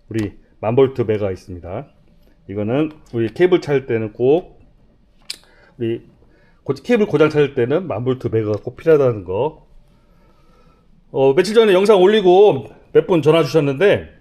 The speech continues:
그 오백 볼트 메가로 우리 저압, 그 뭐 가정집 같은데 그 고장을, 누전을 찾는데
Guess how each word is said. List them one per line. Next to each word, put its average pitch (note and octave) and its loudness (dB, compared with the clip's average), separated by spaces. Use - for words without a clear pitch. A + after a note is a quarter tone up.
그 C3+ -2
오백 A#3 2
볼트 G#3+ 2
메가로 B2+ 2
우리 A2 -8
저압, C3 2
그 - -10
뭐 A#2 -6
가정집 D3+ -2
같은데 B2+ 0
그 G#2 -12
고장을, B2 0
누전을 C3+ 0
찾는데 B2 -2